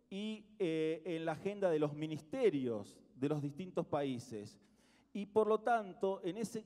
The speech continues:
en este, en este contexto, eh, desde la Universidad de La Plata en general y desde la Facultad de Humanidades en particular,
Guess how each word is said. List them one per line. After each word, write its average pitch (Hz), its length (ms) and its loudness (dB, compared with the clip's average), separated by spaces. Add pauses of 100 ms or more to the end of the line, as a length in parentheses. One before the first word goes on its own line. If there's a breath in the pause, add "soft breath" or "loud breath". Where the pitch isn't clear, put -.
en 180 100 2
este, 196 420 0
en 180 120 0
este 214 180 -2
contexto, 190 840 0 (420 loud breath)
eh, 170 340 -2
desde 175 220 2
la 180 140 4
Universidad 170 560 2
de 240 80 0
La 226 160 2
Plata 196 340 2
en 180 80 -4
general 160 640 -2
y 151 80 0
desde 147 180 0
la 147 80 0
Facultad 147 520 2
de 233 100 4
Humanidades 180 720 0
en 147 140 -4
particular, 151 760 0